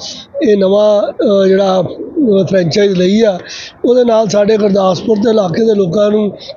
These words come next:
ਬਹੁਤ ਫਾਇਦਾ ਹੋਊਗਾ। ਜਿਹੜੀਆਂ ਚੀਜ਼ਾਂ ਬਾਹਰਲੇ ਸ਼ਹਿਰ ਦੇ ਵਿੱਚ ਮਿਲਦੀਆਂ ਸੀਗੀਆਂ, ਅੱਜ ਉਹੋ ਜਿਹੇ ਜਿਹੜੇ ਆਊਟਲੈਟਸ ਨੇ ਉਹ ਗੁਰਦਾਸਪੁਰ ਦੇ ਵਿੱਚ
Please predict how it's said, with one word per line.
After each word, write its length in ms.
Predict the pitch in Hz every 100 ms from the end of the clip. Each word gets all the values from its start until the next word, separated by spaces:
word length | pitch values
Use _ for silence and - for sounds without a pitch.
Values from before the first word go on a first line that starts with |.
| -
ਬਹੁਤ 220 | 202 262
ਫਾਇਦਾ 280 | 160 196 196
ਹੋਊਗਾ। 400 | 165 175 180 156 147 - - - -
ਜਿਹੜੀਆਂ 360 | 190 240 269 254
ਚੀਜ਼ਾਂ 440 | 214 190 226 233 - - - - 202
ਬਾਹਰਲੇ 380 | 226 285 294
ਸ਼ਹਿਰ 260 | 185 214 233
ਦੇ 180 | 233 233
ਵਿੱਚ 300 | 214 - 233 226 208 - - - 190
ਮਿਲਦੀਆਂ 400 | 202 190 233 233
ਸੀਗੀਆਂ, 440 | 202 196 214 180 - - - 226
ਅੱਜ 100 | 285
ਉਹੋ 280 | 370 226 269
ਜਿਹੇ 120 | 285
ਜਿਹੜੇ 140 | 254 247
ਆਊਟਲੈਟਸ 580 | 220 190 220 233 -
ਨੇ 220 | 220 208 185 - - -
ਉਹ 120 | - 262
ਗੁਰਦਾਸਪੁਰ 600 | 240 214 202 165 240 220
ਦੇ 80 |
ਵਿੱਚ 420 | 208 202 - 208